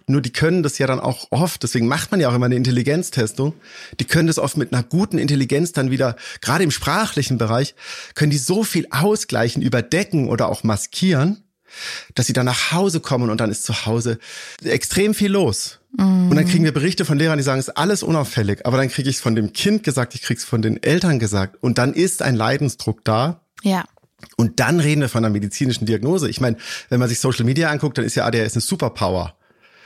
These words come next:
Speaker 1: Wenn man sich die
Speaker 2: <laughs>
Speaker 1: Fachgesellschaften anschaut, ja, auf so Fachkongressen reden wir immer von einer Störung. So, und da, und wo,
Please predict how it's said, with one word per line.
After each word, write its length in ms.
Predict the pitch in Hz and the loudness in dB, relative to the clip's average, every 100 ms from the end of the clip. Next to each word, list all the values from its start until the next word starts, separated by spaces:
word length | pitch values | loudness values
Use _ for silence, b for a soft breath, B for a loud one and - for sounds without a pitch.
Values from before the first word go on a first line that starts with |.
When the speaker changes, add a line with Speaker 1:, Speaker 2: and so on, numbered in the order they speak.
| - | 0
Speaker 1:
Wenn 140 | 127 131 | 2 2
man 80 | |
sich 80 | - | 2
die 80 | 190 | -2
Speaker 2:
<laughs> 0 | |
Speaker 1:
Fachgesellschaften 880 | - 220 320 175 170 170 190 170 185 | 0 -2 0 0 0 0 -2 -2 -2
anschaut, 400 | 180 190 208 170 | 0 0 0 0
ja, 120 | 147 | 0
auf 60 | 131 | -2
so 100 | 135 | -2
Fachkongressen 800 | 131 120 - 160 - 165 190 | -2 -4 -2 -2 0 -2 0
reden 200 | 151 135 | -2 0
wir 80 | 117 | 0
immer 180 | 117 156 | 0 0
von 160 | - 190 | 0 -2
einer 80 | |
Störung. 560 | 190 - 202 147 95 85 B B B B B B B B B B | -2 0 0 2 0 -4 B B B B B B B B B B
So, 160 | - 151 | 0 2
und 240 | - 131 | 2 0
da, 80 | 135 - | 0 -2
und 340 | 131 113 127 | -2 0 0
wo, 100 | 127 | 0